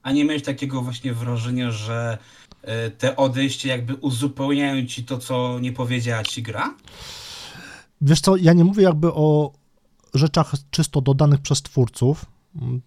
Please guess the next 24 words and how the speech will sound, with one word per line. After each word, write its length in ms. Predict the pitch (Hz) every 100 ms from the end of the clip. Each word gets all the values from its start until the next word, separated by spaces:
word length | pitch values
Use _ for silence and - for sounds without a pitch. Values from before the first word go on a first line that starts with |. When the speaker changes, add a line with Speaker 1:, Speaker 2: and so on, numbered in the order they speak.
| -
Speaker 1:
Mhm. 1000 | 123 123 123 123 123 123 123 123 127 131 -
Speaker 2:
tylko 460 | 143 139 139 143
o 140 | 139 131
rzeczach 320 | 143 143 -
jakby, 260 | 127 127 127
które 240 | - 135
były 280 | 123 135 127
w 80 | 117
grze 340 | 117 143 202 - _ _ _ _
i 120 | 131 120
były 300 | 127 131 135
w, 60 | 143 - - -
w 60 | 127
serialu. 400 | - 117 110 113 - _ _ _ _ _ _ _ _ _ _ -
Speaker 1:
Okej. 220 | 113 143 _ _ _ _
Speaker 2:
Czyli 160 | - 135
jakby 440 | 143 143 147 143 139
po 80 | 147
prostu 260 | 160 -
taki 200 | 156 165 170
miałem 200 | 170 170
momentami 400 | 165 165 160 156
dysonans, 380 | 160 160 156
że 180 | 139 143